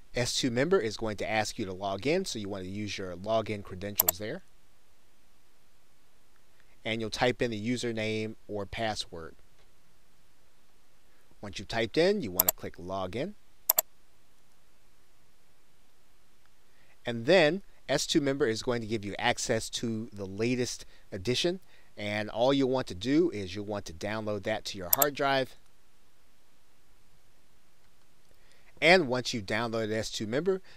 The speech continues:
you are now ready to use it in your WordPress installation.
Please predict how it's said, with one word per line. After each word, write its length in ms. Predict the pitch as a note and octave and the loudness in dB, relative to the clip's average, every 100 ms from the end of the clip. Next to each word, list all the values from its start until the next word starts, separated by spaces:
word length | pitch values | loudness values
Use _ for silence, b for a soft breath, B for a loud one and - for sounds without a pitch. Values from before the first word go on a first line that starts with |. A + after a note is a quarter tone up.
| B | B
you 100 | A2 | -2
are 80 | G2+ | -2
now 320 | G2+ A#2+ D3 | 2 6 6
ready 300 | C3+ C3+ B2+ | 8 4 4
to 120 | A2+ | 0
use 320 | G2+ A2 F3 G3+ | -2 0 4 6
it 160 | G3 - | 6 4
in 240 | B2 C3 C#3+ | 0 2 2
your 340 | A#2+ A2 G#2+ | 0 0 0
WordPress 560 | G2 B2+ C3 B2+ A2 - | 2 2 2 0 0 -2
installation. 640 | G#2 - F#2+ F#2 F2 - | -6 -6 -4 -4 -4 -6